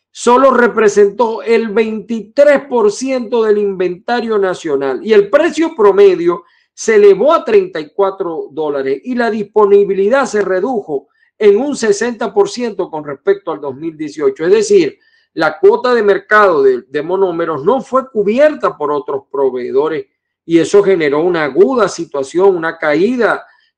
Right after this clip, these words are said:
en la superficie sembrada en Venezuela. Disminuyeron los cultivos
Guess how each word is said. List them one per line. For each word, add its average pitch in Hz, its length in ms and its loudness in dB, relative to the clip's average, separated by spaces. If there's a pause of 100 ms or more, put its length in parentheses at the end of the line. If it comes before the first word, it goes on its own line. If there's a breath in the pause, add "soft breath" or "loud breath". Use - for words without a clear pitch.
en 156 160 -8
la 151 120 -4
superficie 160 840 -2
sembrada 170 680 0
en 160 140 -6
Venezuela. 143 720 0
Disminuyeron 147 800 -2
los 165 140 0
cultivos 202 720 -2